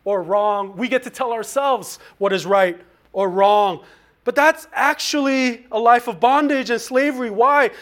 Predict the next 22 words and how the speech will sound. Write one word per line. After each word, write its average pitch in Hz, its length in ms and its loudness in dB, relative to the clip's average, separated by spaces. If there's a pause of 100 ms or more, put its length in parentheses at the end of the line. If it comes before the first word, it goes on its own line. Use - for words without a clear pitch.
(120)
Because 269 480 0
we 240 100 -4
are 226 80 2
subject 240 560 -4
now 220 460 0 (200)
to 214 120 -4
our 214 240 2
own 269 300 2
sinfulness, 208 840 -6 (160)
to - 80 -10
what 196 160 0
we 269 160 0
desire, 202 640 2 (140)
and 208 120 -2
we 233 60 -4
can 240 180 -6
never 277 260 -4
escape 285 460 -6
that. 208 380 -4 (240)
That's 226 180 -2
the - 120 -6
trap. 277 520 -2